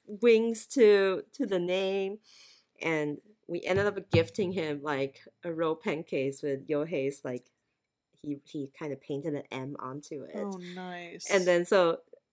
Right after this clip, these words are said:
Speaker 1: so he was like, "You guys didn't have to give me any gifts." And we're like, "No, no, no, we have to. You wrote so many
Speaker 2: <laughs>
Speaker 1: free, like, like, lettering for us. It was
Speaker 2: Yeah.
Speaker 1: beautiful." And then <laughs> he, at the end, Yohei-san was just sitting there chatting with him, and then the guy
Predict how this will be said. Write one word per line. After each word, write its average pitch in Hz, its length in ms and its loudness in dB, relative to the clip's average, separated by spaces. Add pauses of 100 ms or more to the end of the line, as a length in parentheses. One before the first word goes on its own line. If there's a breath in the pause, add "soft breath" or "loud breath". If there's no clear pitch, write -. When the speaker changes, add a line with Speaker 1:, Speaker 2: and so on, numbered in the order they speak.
(140)
Speaker 1:
so 226 160 4
he 247 140 4
was 262 140 2
like, 247 120 2
"You 294 200 -2
guys 392 200 0
didn't 370 160 -2
have 381 140 -2
to 339 60 -8
give 349 140 -2
me 359 120 -4
any 349 160 -4
gifts." 311 320 -4
And 247 180 -6
we're 269 120 0
like, 269 180 -2
"No, 339 100 -2
no, 339 80 -2
no, 330 140 2
we 330 160 8
have 370 340 8
to. 330 100 0
You 269 240 2
wrote 240 380 4
so 233 300 8
many 226 600 4 (180 loud breath)
Speaker 2:
<laughs> - 280 -16
Speaker 1:
free, 214 600 2
like, 170 320 4
like, 165 260 0
lettering 196 540 4
for 175 280 2
us. 151 320 0
It 107 100 -4
was 190 200 -2
Speaker 2:
Yeah. 196 160 -2 (340)
Speaker 1:
beautiful." 170 380 0 (520 loud breath)
And 196 240 0
then 214 100 8
<laughs> - 200 -2
he, 233 360 2 (440 loud breath)
at 190 140 -2
the - 140 4
end, 208 280 4
Yohei-san 208 640 6
was 175 180 0
just 196 200 -4
sitting 196 260 2
there 180 160 2
chatting 185 380 0
with 180 200 2
him, 160 340 2
and 160 200 -2
then 165 200 -2
the 156 100 -2
guy 156 480 2